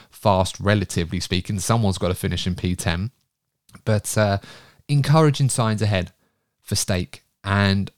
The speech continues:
hopefully these next couple of years are gonna be quite beneficial for them before they become the Audi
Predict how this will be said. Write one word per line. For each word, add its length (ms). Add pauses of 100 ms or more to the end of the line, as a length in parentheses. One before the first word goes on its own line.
(120)
hopefully 560
these 320
next 220
couple 260
of 40
years 180
are 60
gonna 160
be 80
quite 340
beneficial 460
for 160
them 120
before 300
they 100
become 320
the 140
Audi 360